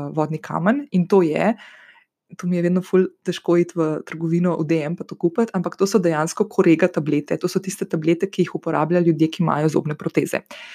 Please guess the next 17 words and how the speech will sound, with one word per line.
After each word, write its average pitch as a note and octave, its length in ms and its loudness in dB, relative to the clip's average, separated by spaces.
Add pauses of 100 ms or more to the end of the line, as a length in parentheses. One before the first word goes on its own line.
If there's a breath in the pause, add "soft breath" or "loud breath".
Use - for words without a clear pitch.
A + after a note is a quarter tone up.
(280 loud breath)
In F#3+ 140 8
jaz G#3 180 6
vržem G#3 280 6
eno F#3 120 4
tabletko E3+ 560 2
v D3+ 520 0 (100)
kozarček, F#3+ 580 0 (160)
dam F3 200 0
notri E3 520 0
oba E3 560 0
ščitnika, G#3 640 0
zgornjega D#3+ 420 -2
in D#3 80 -4
spodnjega, A#3+ 680 0
in G3 100 6
jih G3 160 2
pustim F3 480 -4